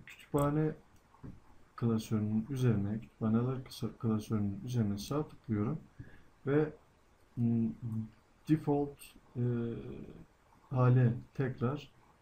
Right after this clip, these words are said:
e, restore ediyorum arkadaşlar. Ve görmüş olduğunuz gibi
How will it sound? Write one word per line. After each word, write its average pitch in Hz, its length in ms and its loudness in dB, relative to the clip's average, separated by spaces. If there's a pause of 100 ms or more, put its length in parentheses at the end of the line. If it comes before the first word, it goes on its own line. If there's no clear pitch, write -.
(220)
e, 113 60 -6
restore 127 680 -2
ediyorum 104 480 0
arkadaşlar. 101 680 -8 (600)
Ve 151 160 0 (220)
görmüş 131 420 -2
olduğunuz 104 520 -2
gibi 117 260 -2